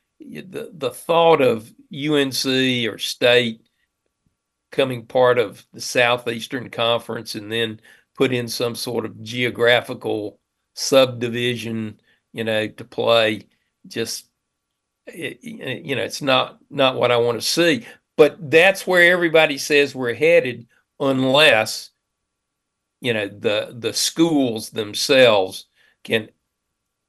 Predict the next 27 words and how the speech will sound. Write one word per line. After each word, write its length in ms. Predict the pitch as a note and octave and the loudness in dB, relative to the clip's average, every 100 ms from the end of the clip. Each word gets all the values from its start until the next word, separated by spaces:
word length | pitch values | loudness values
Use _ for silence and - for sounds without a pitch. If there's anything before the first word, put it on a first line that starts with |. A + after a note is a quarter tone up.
| - | 2
extricate 880 | C#3 - - B2+ - C#3+ A#2 - - | 2 2 -10 -6 2 2 2 -4 -10
<laughs> 0 | |
themselves 580 | C3 - D#3+ B2 A#2 | -4 -2 -2 -2 -6
from 160 | - A#2 | -10 -12
this 200 | G#2+ - | -12 -6
mess. 500 | C3 F3 A2+ - - _ - _ | 2 4 4 0 -10 _ -20 _
And 300 | D#3 B2 B2 | 0 0 0
I 200 | B2 B2+ | 0 0
just 280 | C3+ C3+ C3 | 2 -2 -4
have 160 | C3 A#2 | -6 0
not 320 | B2 B2 - | 0 0 -2
seen, 560 | - C3 B2 A#2+ A#2 - _ _ - - | -6 -4 -4 -6 -8 -12 _ _ -16 -8
uh, 260 | A2+ A2+ | -6 -6
the 160 | B2+ A#2+ | -4 -4
leadership 760 | B2 C3+ B2+ B2+ - B2+ A#2+ - | 0 2 2 -2 0 0 0 -4
or, 180 | A2 | -8
or 240 | - A2+ G2+ | -6 -6 -2
willingness 800 | B2 G3+ F#3 B2+ F2 G2 - - _ _ _ _ | 0 2 2 -2 -8 -12 -14 -16 _ _ _ _
to 480 | - B2+ B2 B2 A#2 | 0 2 4 2 -2
make 300 | A2+ B2 A#2+ | -2 0 0
some 260 | - A#2+ A2+ | -2 -8 -4
really, 500 | C3 D3+ C#3+ A#2 A2+ | 4 4 4 0 -2
really 400 | B2+ B2 A#2 A2 | -2 -2 0 -4
hard, 500 | G#2+ A2 G#2+ G#2 F#2+ _ _ _ _ | -4 0 0 -2 -8 _ _ _ _
hard 300 | A#2+ A2 - | 0 0 -2
decisions. 760 | - - F3+ F#3+ C3+ A2 - - - | -10 -6 -4 -4 -8 -18 -20 -20 -10
And, 400 | A2 A2 G#2+ | -8 -6 -8